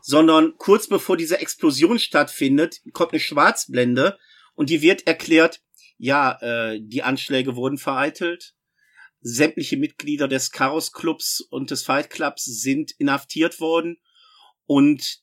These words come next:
unser Protagonist wird in einer Heilanstalt einge-, ähm, hingebracht und man versucht, ihn zu heilen. Also das ganze Chaos, das Einzige, was wirklich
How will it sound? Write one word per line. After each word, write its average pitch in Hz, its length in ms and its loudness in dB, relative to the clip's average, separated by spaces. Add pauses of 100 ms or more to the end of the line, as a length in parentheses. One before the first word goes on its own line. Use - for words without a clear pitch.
(100)
unser 143 240 4
Protagonist 147 880 -2
wird 139 380 -4
in 139 160 -6
einer 127 720 -4 (680)
Heilanstalt 151 920 2
einge-, 156 480 0 (420)
ähm, 139 480 2
hingebracht 151 720 -4
und 139 240 -4
man 135 160 -6
versucht, 135 400 -10
ihn 135 140 -6
zu 131 180 -8
heilen. 135 500 0 (680)
Also 143 180 0
das 165 140 2
ganze 175 340 2
Chaos, 190 380 2
das 147 160 -6
Einzige, 156 480 -4
was 151 300 -6
wirklich 156 680 -6